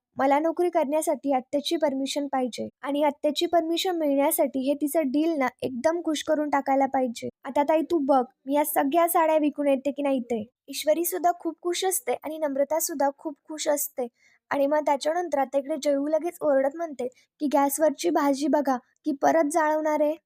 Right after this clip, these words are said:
नम्रता लगेच गॅसवरची भाजी पाहण्यासाठी तिकडनं निघून जाते. ईश्वरी आता लगेच स्वतःशीच म्हणते, "इशू, अब तुझे नोकरी करने से कोई नहीं रोक सकता." आणि ईश्वरी त्या विचारांमध्ये सुद्धा खूप खुश असते. तर मित्रांनो,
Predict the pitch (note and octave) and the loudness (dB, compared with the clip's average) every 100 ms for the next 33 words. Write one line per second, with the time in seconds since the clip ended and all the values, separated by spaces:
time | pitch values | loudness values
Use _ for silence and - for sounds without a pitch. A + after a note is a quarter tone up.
0 | _ _ C#4+ C#4 C#4+ D#4 F#4 E4 C#4+ C#4 | _ _ -2 4 4 6 4 4 2 2
1 | C#4+ C4+ - C#4+ - E4+ D#4 B3 D4 D4 | 0 0 2 0 0 0 2 2 0 -2
2 | D#4 D#4+ E4 D#4+ B3+ C4 C4+ C#4+ D#4 D4+ | 0 0 0 -2 -2 -6 -2 0 0 0
3 | C4 C#4+ D4 C4 - A3+ - _ _ C#4+ | 0 0 0 0 -4 -10 -12 _ _ -10
4 | - C#4 D#4 F#4 - C#4 C4+ C4 E4 F4 | -2 0 2 0 2 2 2 0 -2 -2
5 | E4+ E4 E4 F4+ F#4 E4+ C4 B3+ - _ | 0 0 -2 -6 -6 -6 -4 -4 -6 _
6 | - C4+ E4 D4+ C#4+ D#4+ E4+ F4 C#4+ D4 | -2 0 2 2 0 -2 0 0 0 0
7 | D#4 E4 D#4+ F4 - D4 - D#4+ D#4+ D#4 | 0 0 0 -2 0 -2 0 0 2 2
8 | D4 C#4+ - C#4+ - G#3 G#3+ _ _ - | 4 2 0 -4 -4 -6 -6 _ _ -8
9 | C4 C4+ D#4+ - F4 D#4+ C#4 D4+ C#4 C4+ | -4 -2 -4 -2 -2 0 0 0 0 2
10 | C#4+ C#4+ E4 E4 E4+ E4+ C#4 C4+ - E4 | 0 0 0 0 0 -2 -2 -2 -4 -10
11 | - - D#4 D4+ C4 - A#3+ A3 _ _ | -8 -4 -2 0 -2 -4 -8 -8 _ _
12 | - C#4+ C#4 - C#4+ E4+ D#4+ | -4 -2 -2 0 -2 0 -4